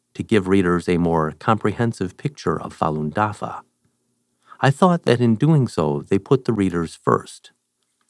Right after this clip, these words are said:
We had not done that. Then, I came to realize that at the Chinese Minghui, they edit the articles very diligently, taking into account many aspects,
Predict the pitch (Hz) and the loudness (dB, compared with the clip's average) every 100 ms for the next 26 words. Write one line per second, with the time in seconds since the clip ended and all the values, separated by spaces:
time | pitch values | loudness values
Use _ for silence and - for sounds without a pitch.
0 | - 185 208 127 101 82 87 80 71 - | -2 2 4 4 0 0 -2 -2 -2 -8
1 | - _ _ _ _ _ _ _ _ _ | -20 _ _ _ _ _ _ _ _ _
2 | _ _ _ _ _ _ _ _ _ _ | _ _ _ _ _ _ _ _ _ _
3 | _ _ _ - 165 139 120 123 _ _ | _ _ _ -2 0 2 0 -6 _ _
4 | _ _ 135 143 214 233 160 113 117 76 | _ _ -4 2 4 6 4 4 4 4
5 | 78 73 - - - 117 113 104 - - | 2 -8 -12 -14 -12 -2 0 0 -2 -2
6 | 120 - 123 - 208 202 135 - 120 110 | 0 0 -2 2 4 4 2 2 2 0
7 | - 95 73 - - _ - 160 190 202 | 0 0 0 -8 -20 _ 0 2 2 0
8 | 190 - 120 117 117 92 85 82 - - | 0 -2 2 2 4 2 2 -2 -8 0
9 | 117 135 120 113 110 90 80 - - - | 2 2 2 0 0 -2 -6 -8 -14 -18
10 | _ _ _ _ _ _ _ _ _ _ | _ _ _ _ _ _ _ _ _ _
11 | _ 185 196 214 175 160 117 110 - 90 | _ 2 4 6 6 4 4 2 -2 0
12 | 87 - - 127 139 - 101 - - - | 0 -2 0 2 2 0 -2 -2 -12 -16
13 | - - - | -16 -20 -20